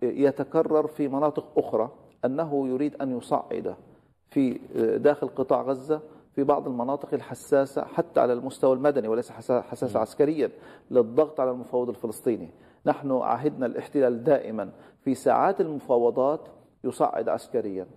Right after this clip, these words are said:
Speaker 1: ليضغط على الحاضنة الشعبية وليضغط على المقاومة ليضغط على طاولة المفاوضات.
Speaker 2: مم.
Speaker 1: نحن نرتقب الآن وصول رئيس الموساد الإسرائيلي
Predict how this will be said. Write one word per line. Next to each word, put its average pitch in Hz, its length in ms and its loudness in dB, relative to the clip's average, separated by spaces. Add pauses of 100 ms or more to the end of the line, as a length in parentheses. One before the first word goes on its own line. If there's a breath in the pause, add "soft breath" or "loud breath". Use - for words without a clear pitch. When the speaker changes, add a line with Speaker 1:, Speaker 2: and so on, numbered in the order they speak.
(240 soft breath)
Speaker 1:
ليضغط 139 420 4
على 120 160 0
الحاضنة 143 360 -2
الشعبية 160 600 -2 (300 loud breath)
وليضغط 139 500 2
على 139 180 0
المقاومة 156 760 0 (320 loud breath)
ليضغط 165 480 2
على 147 200 4
طاولة 175 400 2
المفاوضات. 107 720 -2 (220)
Speaker 2:
مم. 117 80 -12
Speaker 1:
نحن 135 220 -6
نرتقب 131 500 0
الآن 127 320 -2
وصول 127 500 2 (140)
رئيس 123 280 0
الموساد 117 400 0
الإسرائيلي 143 800 0